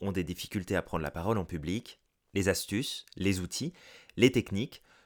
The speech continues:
que j'aurais vues, lues ou appris auprès de ceux qui réussissent. Que va-t-il se passer ? Je vais en fait développer un niveau d'expertise de l'information qui, au fur et à mesure de partager, va devenir ma réalité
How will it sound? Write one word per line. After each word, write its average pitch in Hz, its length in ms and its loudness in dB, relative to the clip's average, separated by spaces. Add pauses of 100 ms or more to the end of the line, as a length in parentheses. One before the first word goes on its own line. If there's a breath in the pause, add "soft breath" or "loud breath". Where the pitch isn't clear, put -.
que 113 120 4
j'aurais 95 400 4
vues, 95 380 -6
lues 107 380 -2
ou 123 160 4
appris 139 380 0
auprès 104 280 0
de 90 100 -2
ceux 180 300 -2
qui 175 200 -6
réussissent. - 640 -2 (1160)
Que 180 100 12
va-t-il 165 340 10
se 156 120 4
passer ? - 400 0 (840 soft breath)
Je 107 180 6
vais 123 140 10
en 117 80 8
fait - 340 4
développer 113 800 6
un 107 140 4
niveau 107 260 6
d'expertise 110 840 0
de 82 160 -2
l'information 101 800 2
qui, - 380 -4
au 92 120 2
fur 127 260 4
et 98 120 8
à 92 60 6
mesure 90 340 0
de - 80 -10
partager, 104 580 0 (420 loud breath)
va 107 180 10
devenir 120 480 4
ma 98 140 4
réalité 113 760 4